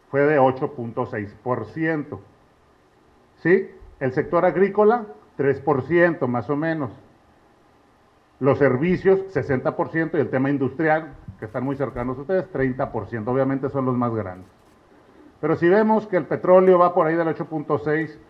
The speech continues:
y del, y lo agrícola es tres por ciento, ¿cuánto nos imaginamos que la industria cultural solamente, porque hay una,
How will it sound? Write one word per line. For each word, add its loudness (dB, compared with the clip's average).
y -4
del, 0
y -4
lo 0
agrícola 0
es -4
tres -4
por -6
ciento, -4
¿cuánto 0
nos -6
imaginamos -4
que 2
la 6
industria 2
cultural 2
solamente, 0
porque -4
hay 0
una, 0